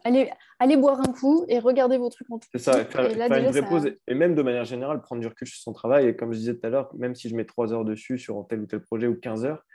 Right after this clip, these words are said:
Speaker 2: euh, c'est parce que je me considère à un moment donné que faut que je souffle, je le mette de côté et que j'y retourne pour justement être toujours frais. En fait, ça, le but, c'est d'être toujours à fond sur un taf plutôt que de se dire, « Putain, j'ai huit heures à faire dessus, faut que je sois huit heures à fond dessus. » Et,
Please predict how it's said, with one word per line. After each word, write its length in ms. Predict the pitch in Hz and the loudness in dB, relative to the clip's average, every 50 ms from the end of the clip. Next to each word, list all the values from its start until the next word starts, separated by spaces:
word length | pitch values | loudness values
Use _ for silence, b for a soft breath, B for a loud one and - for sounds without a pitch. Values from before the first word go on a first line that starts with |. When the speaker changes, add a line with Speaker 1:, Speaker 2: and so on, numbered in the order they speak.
| b b b b _ _ _ _ _ 113 | b b b b _ _ _ _ _ -8
Speaker 2:
euh, 160 | 110 107 104 | -6 -6 -6
c'est 160 | 104 - - 90 | -6 -8 -8 -8
parce 180 | 110 107 - | -8 -8 -8
que 140 | - - 107 | -10 -12 -10
je 80 | 107 113 | -8 -6
me 160 | 107 110 110 | -6 -6 -6
considère 400 | - - 120 - - - 131 131 | -8 -10 -12 -12 -6 -4 -2 -2
à 40 | 123 | 0
un 40 | 120 | -2
moment 180 | 117 113 117 | -2 -4 -4
donné 220 | 110 113 117 135 127 | -4 -4 -4 -4 -4
que 300 | - 120 117 - - _ _ _ _ | -4 -4 -4 -4 -6 _ _ _ _
faut 160 | _ - 110 | _ -12 -12
que 60 | 101 | -10
je 60 | 101 101 | -10 -12
souffle, 380 | - - 143 151 156 - - _ _ _ | -6 -4 -4 -4 -4 -6 -12 _ _ _
je 140 | 107 104 | -10 -8
le 60 | 107 101 | -6 -4
mette 240 | 104 110 113 110 | -2 -2 -2 -2
de 80 | 113 110 | -2 -4
côté 480 | 107 - 107 95 - 127 139 160 156 b b b b b b _ | -4 -4 -6 -4 -2 -2 -2 -2 -6 b b b b b b _
et 80 | 117 110 | -8 -6
que 80 | 104 | -4
j'y 80 | 113 120 | -4 -4
retourne 320 | 117 - - 156 160 151 - | -4 0 0 2 2 2 0
pour 140 | 123 110 | -4 -8
justement 560 | 107 113 123 117 - - 127 131 143 147 143 127 | -8 -8 -12 -8 -6 -6 -4 -2 0 0 2 0
être 160 | 113 110 - | 0 -2 -6
toujours 300 | - 127 131 131 - - | -6 -6 -6 -6 -6 -6
frais. 180 | - - 151 | -4 -2 -2
En 80 | 143 110 | -2 -2
fait, 160 | - - 104 | -6 -12 -8
ça, 140 | - - 135 | -6 -4 -4
le 40 | 120 | -2
but, 160 | 113 123 117 | -4 -6 -6
c'est 140 | - - 104 | -8 -8 -6
d'être 200 | 101 101 92 - | -6 -6 -6 -6
toujours 260 | - 135 143 139 127 | -4 -2 0 0 0
à 40 | 120 | -2
fond 200 | - - 156 147 | -4 -6 -8 -8
sur 180 | - - 113 | -6 -8 -8
un 60 | 117 110 | -6 -4
taf 220 | - 143 151 - | -4 -4 -6 -6
plutôt 200 | _ - - 131 | _ -8 -6 -6
que 60 | 120 107 | -6 -4
de 160 | 110 113 107 | -4 -6 -4
se 60 | 104 | -4
dire, « 260 | 113 127 135 - b b b b b b b _ _ _ _ | -4 -6 -6 -6 b b b b b b b _ _ _ _
Putain, 100 | - 113 | -8 -6
j'ai 120 | 101 101 104 | -6 -6 -6
huit 260 | 104 120 123 120 - | -6 -6 -6 -4 -2
heures 120 | 143 123 123 | 0 0 -2
à 60 | 120 | -2
faire 160 | - 120 113 | -4 -6 -6
dessus, 400 | 113 117 117 - - 151 151 156 | -6 -6 -8 -4 0 0 0 2
faut 160 | 151 - 123 | 0 -2 -8
que 60 | 110 - | -8 -6
je 40 | - | -6
sois 100 | 113 107 | -4 -4
huit 240 | 110 127 139 135 - | -2 -4 -4 -2 0
heures 100 | 143 135 | 0 0
à 80 | 127 | 0
fond 160 | 123 - 131 127 | -2 -6 -12 -16
dessus. » 340 | - - - 143 156 151 131 110 | -16 -10 -6 -4 -2 -2 -2 -2
Et, 180 | 107 107 110 | -4 -6 -8